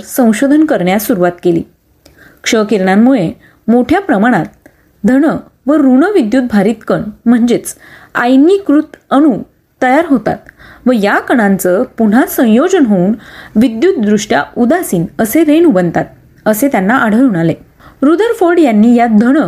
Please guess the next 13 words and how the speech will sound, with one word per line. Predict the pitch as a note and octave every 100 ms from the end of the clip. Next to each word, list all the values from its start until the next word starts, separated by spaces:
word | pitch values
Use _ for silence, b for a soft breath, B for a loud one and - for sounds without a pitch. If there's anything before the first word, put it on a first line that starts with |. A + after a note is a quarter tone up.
| - -
व | C#4
ऋण | A#3+ B3 G4+
आयनांच्या | G#4+ D4 C4 A3+ A3+ B3+
संयोजनाचा | B3 G3+ G#3 A3 G3+ G#3 C4
वेग | C#4 D#3+ - B B B B B3+
व | D4 C4
त्वरा | A3 C4
मोजण्याचे | G4+ C#4+ F#3 G3+ G3 C4 -
तंत्र | B3+ C#4+ B3+
शोधून | G3 F3+ F#3
काढले. | F#3+ F3 E3+ - A#3
युरेनियम | C#4 F4+ G4+ E4+ D#4+
पासून | C#4 A3+ B3 C4+